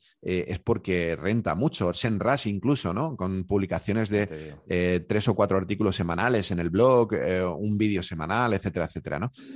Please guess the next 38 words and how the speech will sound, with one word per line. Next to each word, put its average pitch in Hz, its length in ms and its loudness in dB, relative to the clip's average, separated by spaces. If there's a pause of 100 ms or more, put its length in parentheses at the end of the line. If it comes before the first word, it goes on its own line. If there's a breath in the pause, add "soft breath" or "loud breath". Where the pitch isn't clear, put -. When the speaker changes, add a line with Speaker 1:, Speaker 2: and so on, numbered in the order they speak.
(180 loud breath)
Speaker 1:
Eh, 87 160 0
Speaker 2:
Ujú. 123 80 -4
Speaker 1:
creo, 104 220 2
creo 104 160 2
que 131 80 2
es 104 100 0
básico 104 460 2
el, 85 160 0
el 87 160 -2
trabajar 82 360 -2
eso. - 280 -6 (100)
Y 127 260 0
yo 120 140 6
lo 104 80 6
tenía 92 240 -2
bastante 85 320 -4
descuidado 92 560 2
y 87 400 0
obviamente 80 540 -2
es, - 260 -10
es - 220 -10 (260 loud breath)
ultra 113 280 2
Speaker 2:
Sí, 92 40 4
Speaker 1:
necesario. 101 340 2 (160 loud breath)
Speaker 2:
¿sabes 113 260 -2
lo 127 80 0
que 120 80 -2
pasa? 113 80 -2
Speaker 1:
Pero 123 120 4
Speaker 2:
Que 123 40 6
Speaker 1:
igual 143 160 6
Speaker 2:
nosotros - 380 -6
hacemos 117 360 -8
estrategias 113 480 -6
de 107 80 -6
contenido 131 760 -6 (640)
y 110 120 -2
claro, 117 420 2